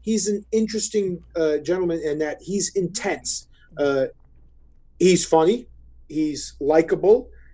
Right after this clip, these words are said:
he's, uh, uh, but he's an intense gentleman. Um, and, uh, he's intense because of who he is. He's intense with everything he does. He understands everything. Um, uh, a very highly intelligent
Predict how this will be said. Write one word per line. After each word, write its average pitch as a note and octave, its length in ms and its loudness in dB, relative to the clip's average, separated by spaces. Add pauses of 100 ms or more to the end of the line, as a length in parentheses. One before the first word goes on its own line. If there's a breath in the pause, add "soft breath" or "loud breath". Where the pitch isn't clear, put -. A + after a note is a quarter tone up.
he's, C#3 400 -4
uh, C3+ 420 -4
uh, A#2+ 360 -6
but D#3 100 6
he's F3 140 4
an F3+ 60 6
intense G#3+ 500 4
gentleman. D#3 400 0 (420 soft breath)
Um, C3 440 -2 (220)
and, C#3 340 0 (100)
uh, C3+ 380 -2 (240)
he's D#3 200 2
intense G#3 460 2 (180)
because D#3+ 440 4
of D3 180 -6
who F3+ 220 -6
he D3 240 -4
is. F3+ 320 6 (240 loud breath)
He's D#3 200 2
intense F3+ 440 -2
with - 180 -4
everything D#3+ 420 6
he C#3 120 -6
does. D3 360 0
He D3 220 -8
understands F3+ 800 0 (280)
everything. D3 760 -2 (380 loud breath)
Um, C3+ 440 -2 (120)
uh, B2+ 260 -6 (100)
a A#2+ 80 -4 (120)
very G#3 320 10
highly D#3+ 460 6
intelligent B2 560 -8